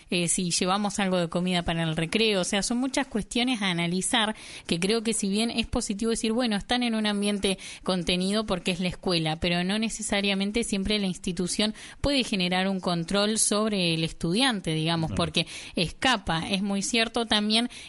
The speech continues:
Speaker 1: que, eh, una parte es la que hace la escuela como institución y cómo te enseña, y la otra parte la tenés que aprender en casa.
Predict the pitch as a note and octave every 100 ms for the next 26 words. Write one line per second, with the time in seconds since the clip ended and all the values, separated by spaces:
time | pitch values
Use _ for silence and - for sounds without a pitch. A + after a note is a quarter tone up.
0 | - F#3 F3+ F3+ F3 E3+ E3+ E3+ E3+ E3
1 | E3 D#3+ A#3+ B3+ B3 C4 C#4 A#3+ A3 G3+
2 | A3+ - A3 G3 - C#4+ C4 B3+ C4 G3
3 | F3+ F3 F#3+ F3+ F#3 B3+ B3 G3 G3 G3+
4 | G3 G#3 G#3+ B3+ B3+ C#4 - - - F#3+
5 | G3+ A#3+ C4+ B3 C#4+ D4 B3+ G3 G#3 G#3+
6 | A#3 F#3+ F#3 G#3+ G3+ E3+ A#3 G#3+ - D#3